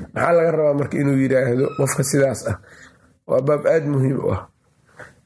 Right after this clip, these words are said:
Wuxuu leeyahay, "Iclam, ogow, annahu yustaxabbu lilcaalimi", caalimka waxaa loo sunneeyaa, "walmucallimi", iyo mucallimka, kan dadka wax baraya, "walqaadi", iyo qaadiga, "walmufti", muftiga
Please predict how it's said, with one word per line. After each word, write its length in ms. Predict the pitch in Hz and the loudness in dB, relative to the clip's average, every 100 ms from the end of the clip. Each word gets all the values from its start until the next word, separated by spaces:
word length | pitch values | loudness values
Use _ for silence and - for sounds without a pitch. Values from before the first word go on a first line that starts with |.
| - | -6
Wuxuu 240 | 131 160 | 0 2
leeyahay, 320 | 190 190 175 143 | 2 4 4 2
"Iclam, 320 | 143 180 180 | 2 2 2
ogow, 400 | 131 170 180 170 165 | 0 2 2 2 0
annahu 320 | 165 165 156 | 2 2 2
yustaxabbu 580 | 165 - 143 160 147 156 | 0 -2 0 0 2 0
lilcaalimi", 1000 | 151 160 - 139 147 151 156 147 151 - _ | 2 0 0 0 2 2 2 0 0 -6 _
caalimka 480 | 120 139 151 160 151 | 0 2 2 0 -2
waxaa 200 | 123 135 143 | 2 2 2
loo 120 | 151 | 0
sunneeyaa, 720 | 151 143 139 135 135 135 131 - | 0 0 2 2 2 2 0 0
"walmucallimi", 880 | 160 156 120 131 143 151 151 147 - | 0 2 0 2 2 2 0 -2 -2
iyo 140 | 139 | 0
mucallimka, 600 | 139 127 151 143 127 - - | 0 2 2 0 -4 -8 -14
kan 140 | - 143 | -2 0
dadka 220 | 156 - | 0 -2
wax 140 | 101 | -2
baraya, 400 | 127 127 110 - - - - - - - - - | 0 2 0 -2 -10 -14 -10 -10 -10 -10 -10 -2
"walqaadi", 720 | 156 151 - 175 170 156 151 156 113 | 0 0 4 4 4 2 0 0 0
iyo 120 | 135 | 0
qaadiga, 600 | - 143 143 160 147 - - _ _ _ _ | 2 2 2 2 0 -2 -8 _ _ _ _
"walmufti", 800 | 156 156 147 - - 151 147 - | 0 0 -2 -2 2 2 0 -2
muftiga 480 | 135 127 - 151 156 | 0 0 -2 0 0